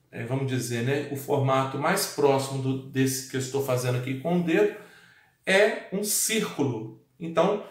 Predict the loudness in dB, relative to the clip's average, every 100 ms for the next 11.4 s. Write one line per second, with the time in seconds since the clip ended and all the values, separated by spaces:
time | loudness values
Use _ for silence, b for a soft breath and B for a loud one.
0 | B B _ -2 0 0 2 4 4 2
1 | -4 -6 -6 -4 -4 -2 0 0 -2 -2
2 | 0 -2 -2 -4 -4 -6 -10 -20 _ -8
3 | -6 -4 -4 0 0 0 -4 -2 2 2
4 | 2 0 0 -2 -2 -2 -2 -4 -4 -2
5 | 0 -2 -4 B B B -6 -2 -2 0
6 | -2 -2 2 2 2 -2 -8 B B B
7 | _ -10 -6 0 2 2 2 0 4 4
8 | 4 2 0 -2 -2 -2 -4 -6 0 2
9 | 2 0 -4 -6 -4 0 0 0 -4 -8
10 | -8 -4 -4 -2 -4 -4 -4 -2 0 0
11 | 0 0 0 -2